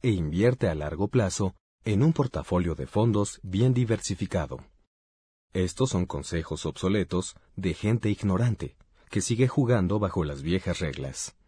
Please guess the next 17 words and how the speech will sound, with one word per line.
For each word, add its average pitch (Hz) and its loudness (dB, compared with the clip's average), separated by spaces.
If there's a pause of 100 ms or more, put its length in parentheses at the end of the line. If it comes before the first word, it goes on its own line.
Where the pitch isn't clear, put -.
(880)
En 92 0
la 76 0
actualidad, 73 -4 (380)
los 104 0
trabajadores 82 -2
que 95 0
laboran 82 -2
incansablemente 85 0
para 113 0
ganar 73 -6
dinero 87 0 (360)
solo 156 2
pagan 113 2
más 85 0
y 127 4
más 90 0
impuestos. 98 -2